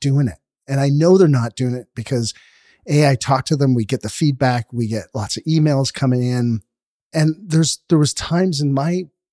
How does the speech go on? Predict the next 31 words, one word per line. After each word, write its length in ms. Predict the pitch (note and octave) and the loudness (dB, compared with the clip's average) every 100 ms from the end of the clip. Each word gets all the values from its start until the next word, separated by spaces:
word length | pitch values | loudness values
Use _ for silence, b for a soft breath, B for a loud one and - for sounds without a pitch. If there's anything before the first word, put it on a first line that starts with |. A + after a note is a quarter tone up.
| - | -4
you 100 | C#3+ | 0
know, 60 | |
you 160 | C3 D3+ | 2 0
talked 260 | - D3 - | 0 -4 -2
about 180 | A#2 | -4
mentorship. 480 | G#2 D3 E3+ - G2 - | -2 -2 -2 -4 -6 -8
Like, 200 | B2 G#2+ - | -8 -8 -4
I've 160 | E3 - | -4 -2
had 240 | D#3 G2 _ _ _ _ - | -4 -4 _ _ _ _ -6
probably 400 | F3 E3 C3+ A2+ _ _ _ _ _ - | -2 0 0 -2 _ _ _ _ _ -16
four 1040 | - - - - G3 G3+ G3+ G3 F#3+ F3+ - | -12 -10 -10 2 2 4 0 0 -4 -6 -6
really 720 | C3+ B2+ C#3 D#3 D3+ D3 D3 | -2 2 4 6 6 4 0
solid 880 | - - - B2 B2+ B2 B2+ A2 - _ _ _ _ _ _ | -4 -4 -4 -2 0 0 -4 -10 -16 _ _ _ _ _ _
mentors. 1080 | C3 B2+ B2 - B2+ G#2 G2+ G2+ G#2 - - _ - | 0 2 0 -4 -6 -6 -6 -8 -8 -8 -10 _ -14
You 80 | |
know, 60 | C3 | -12
I 40 | |
could 220 | A#2 D#3 F3+ | -10 -8 -4
maybe 280 | G#3 G#3 | -4 -4
throw 240 | F3+ - E3 | -4 0 0
a 40 | |
fifth 380 | - - D3+ - | 0 -4 -4 -2
in 120 | C#3 | -2
there, 200 | C3+ B2+ | 0 -2
but, 140 | A2+ - _ _ _ _ _ - | -4 -8 _ _ _ _ _ -12
but 220 | - - | -10 -10
four 520 | - - A#3 A3+ G3+ | -10 -6 0 2 2
really 480 | D3+ D#3+ E3 E3+ D3+ | 2 2 4 4 2
solid 420 | - D3+ C3+ A#2+ | 2 0 0 0
mentors 480 | A#2 A#2+ A#2 G2 - | -2 -4 -6 -6 -6
that 160 | A2+ | -8